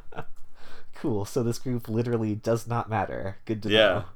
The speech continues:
Speaker 2: yep. They do a lot of drugs, though. <laughs>
Speaker 1: No, those are contraband, you fool.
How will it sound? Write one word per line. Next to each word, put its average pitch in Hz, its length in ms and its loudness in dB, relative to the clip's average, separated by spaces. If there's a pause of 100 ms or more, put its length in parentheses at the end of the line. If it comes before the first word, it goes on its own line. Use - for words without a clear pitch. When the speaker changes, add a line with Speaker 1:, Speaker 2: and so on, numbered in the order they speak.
Speaker 2:
yep. 104 380 4 (840)
They 135 100 12
do 139 160 10
a 135 80 12
lot 117 160 10
of 110 100 6
drugs, 104 360 6
though. 85 300 2 (500)
<laughs> - 80 2 (1600)
Speaker 1:
No, 143 280 2
those 110 180 -2
are 92 80 -4
contraband, 95 680 -2
you 101 120 -4
fool. 113 520 -2